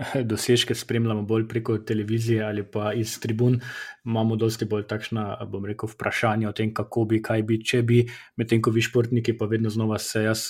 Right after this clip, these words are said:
o tem prepričam, eh, imate dokaj jasno izoblikovano sliko in to je, eh, da je vse podrejeno športnemu uspehu in bistveno manj temu, kdaj in za koga igraš. Ampak vseeno, no, ko takole se delamo neko primerjavo,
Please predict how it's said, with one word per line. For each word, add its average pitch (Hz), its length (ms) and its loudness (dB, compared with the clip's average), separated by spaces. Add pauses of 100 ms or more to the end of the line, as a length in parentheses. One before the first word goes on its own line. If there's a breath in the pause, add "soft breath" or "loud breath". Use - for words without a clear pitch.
o 127 60 -4
tem 117 220 -2
prepričam, 113 520 -2
eh, 110 560 -8
imate 110 240 -2
dokaj 110 280 0
jasno 107 280 -2
izoblikovano 107 640 -2
sliko 107 340 -4
in 104 60 -6
to 107 140 -2
je, 101 100 -2
eh, - 580 -12
da 107 160 -6
je 101 80 -8
vse 104 160 -2
podrejeno 104 400 -2
športnemu 107 580 0
uspehu 110 640 0
in 110 200 0 (160)
bistveno 113 500 -2
manj 104 240 -2
temu, 104 300 -4 (160)
kdaj 104 420 -4
in 113 100 -2
za 101 140 -8
koga 101 380 -6 (340 loud breath)
igraš. 113 440 2
Ampak 117 340 0
vseeno, 135 420 6
no, 117 160 2
ko 127 140 2
takole 120 380 2
se 110 360 0
delamo 113 500 2
neko 113 300 -2
primerjavo, 113 640 2